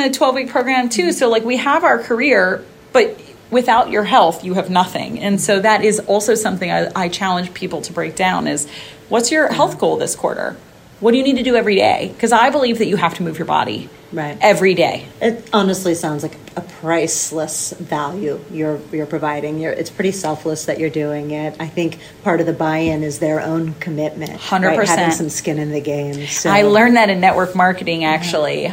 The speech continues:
Speaker 1: Um, I can't want it for other people. That, that's probably one of my, like, what's that?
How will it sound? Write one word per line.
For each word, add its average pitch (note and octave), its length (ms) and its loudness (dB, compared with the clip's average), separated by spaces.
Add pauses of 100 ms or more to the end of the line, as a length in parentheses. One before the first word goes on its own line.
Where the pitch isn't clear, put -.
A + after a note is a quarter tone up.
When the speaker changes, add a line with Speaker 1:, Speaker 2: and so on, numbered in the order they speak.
(120)
Speaker 1:
Um, D#3+ 640 2 (420)
I F#3+ 300 4 (340)
can't F#3 420 -2
want D#3 300 -2
it - 140 -6
for F3+ 120 -4
other D#3+ 240 -2
people. F#3+ 500 -6 (520)
That, E3+ 300 0
that's F3 220 2
probably F3 400 2
one E3 160 0
of E3 160 -2
my, D#3+ 280 -2
like, D3 360 0 (500)
what's F#3+ 240 -2
that? F#3+ 200 0